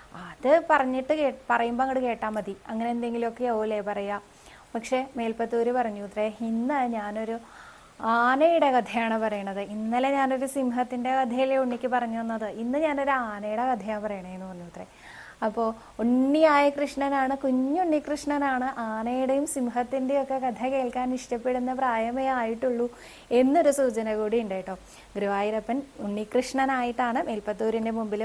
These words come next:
വന്ന് തയ്യാറെടുത്തിരിക്കുന്നത്. അപ്പോൾ ഭഗവാനും സന്തോഷമായി. ഭഗവാൻ പറഞ്ഞു, "അതന്നെയാ നല്ലതെന്ന്." എന്താ അതന്നെയാ നല്ലതെന്ന് പറയാൻ കാരണം,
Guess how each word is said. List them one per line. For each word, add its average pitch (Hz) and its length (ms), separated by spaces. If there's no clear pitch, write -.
വന്ന് 220 200
തയ്യാറെടുത്തിരിക്കുന്നത്. 208 1200
അപ്പോൾ 220 240
ഭഗവാനും 196 480
സന്തോഷമായി. 220 560
ഭഗവാൻ 196 340
പറഞ്ഞു, 214 280
"അതന്നെയാ 180 400
നല്ലതെന്ന്." 180 460
എന്താ 254 160
അതന്നെയാ 254 380
നല്ലതെന്ന് 247 500
പറയാൻ 240 240
കാരണം, 226 360